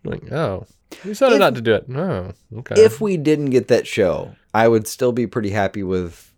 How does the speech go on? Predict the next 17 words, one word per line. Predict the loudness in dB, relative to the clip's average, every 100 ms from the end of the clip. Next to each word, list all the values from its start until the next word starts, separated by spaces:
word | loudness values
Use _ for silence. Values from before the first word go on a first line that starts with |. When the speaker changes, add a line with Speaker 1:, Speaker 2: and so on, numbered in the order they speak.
| _
Speaker 2:
kinda | -4 -4 -4
seeing | -6 -6 -4
where | -2
that | 0 0
goes | 0 -2 -2
in | -10
the |
future. | -12 -18 -20 _ _
Speaker 1:
Mm-hmm. | -8 -6 -6 -8 -14 _ _ _ _ _ -2
Speaker 2:
And, | 2 4 2 -2 -8 _ _ -16 -10
uh, | -8 -10 -10
actually, | -6 -6 -4 -4 -4
I'll | -4 -4
give | -4 -8
it | -8
this. | -10 -10 -18 _ _ _ -10
Um, | -4 -2 -2 -4